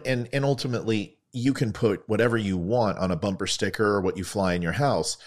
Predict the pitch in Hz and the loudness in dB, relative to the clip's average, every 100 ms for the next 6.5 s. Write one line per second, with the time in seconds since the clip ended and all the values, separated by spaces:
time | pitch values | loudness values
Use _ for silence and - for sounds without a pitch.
0 | - - _ 101 131 127 120 110 92 139 | -20 -20 _ 2 4 4 4 -2 2 2
1 | 143 143 139 - 104 95 95 127 131 127 | 4 2 0 2 2 2 2 2 0 0
2 | 135 127 127 120 - _ _ _ _ _ | 0 2 0 -4 -12 _ _ _ _ _
3 | _ - 120 117 117 113 - 214 170 85 | _ 0 2 4 4 2 4 4 4 2
4 | 80 98 - 151 143 - - - 143 135 | -2 -4 -4 -4 -2 -6 -12 -4 0 2
5 | 127 110 104 92 95 87 85 80 98 82 | 2 2 0 0 0 0 -2 -2 -2 -2
6 | 71 64 71 52 - | -4 -6 -8 -8 -12